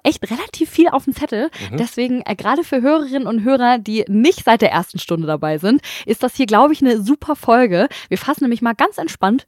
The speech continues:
Speaker 1: zweihundert Episoden in eine Folge zusammen. Und ich würde sagen, los geht's mit einer Folge, an die, ja, ich mich besonders natürlich erinnere, weil ganz viel
Speaker 2: Mhm.
Speaker 1: davon in meinem Alltag jetzt gelandet ist. In Folge hundertneununddreißig haben wir nämlich mit der Ernährungstherapeutin Miriam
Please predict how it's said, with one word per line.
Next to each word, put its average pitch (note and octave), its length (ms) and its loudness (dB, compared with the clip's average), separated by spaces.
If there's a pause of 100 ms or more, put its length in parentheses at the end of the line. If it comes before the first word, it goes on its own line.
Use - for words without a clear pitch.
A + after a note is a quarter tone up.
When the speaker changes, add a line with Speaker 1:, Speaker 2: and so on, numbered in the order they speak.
(160)
Speaker 1:
zweihundert A#3+ 640 -2
Episoden F3+ 640 -4
in E3+ 240 -2
eine E3 420 -4
Folge D3 360 -10
zusammen. C#3 400 -10 (380)
Und F#3 80 -2
ich G3 100 -6
würde F#3+ 140 0
sagen, G3+ 320 2 (180)
los G#3 240 0
geht's - 220 -4
mit A3 80 -8
einer G#3+ 80 -4
Folge, A3 360 2 (220)
an G3+ 220 4
die, A3 340 0 (240)
ja, E3 160 -4 (300)
ich B3+ 120 0
mich C#4 160 2
besonders B3+ 320 0
natürlich B3 300 0
erinnere, C4 280 4 (260)
weil G3 140 4
ganz G#3 260 0
viel A#3+ 120 -2
Speaker 2:
Mhm. A#3 60 0
Speaker 1:
davon G#3+ 200 -2
in G3 80 0
meinem G3 220 0
Alltag D#3+ 360 -8
jetzt - 160 -12
gelandet D3+ 440 -10
ist. - 180 -12 (180)
In G3+ 120 -2
Folge C4+ 360 4
hundertneununddreißig A3+ 1080 2
haben G3 160 0
wir A3 40 -2
nämlich F#3+ 240 -4
mit F#3+ 140 -4
der F#3+ 260 0
Ernährungstherapeutin G3 1000 -2 (160)
Miriam G3 440 2